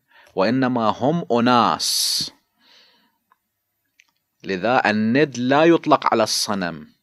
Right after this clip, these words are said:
ولا على الشمس، ولا على القمر، ولا على أي معبود آخر إذا لم يكن إنسانا بشريا يعبده بعض المشركين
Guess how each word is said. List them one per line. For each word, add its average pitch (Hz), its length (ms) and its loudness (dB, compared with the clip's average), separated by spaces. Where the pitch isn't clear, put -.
ولا 110 280 2
على 113 180 2
الشمس، 90 540 -6
ولا 101 200 -2
على 98 220 -2
القمر، 101 420 -8
ولا 139 300 4
على 143 340 2
أي 165 240 2
معبود 139 640 2
آخر 156 360 0
إذا 120 300 2
لم 160 220 0
يكن 156 280 0
إنسانا 120 560 -2
بشريا 95 760 -6
يعبده 95 600 0
بعض 120 340 0
المشركين 107 880 -6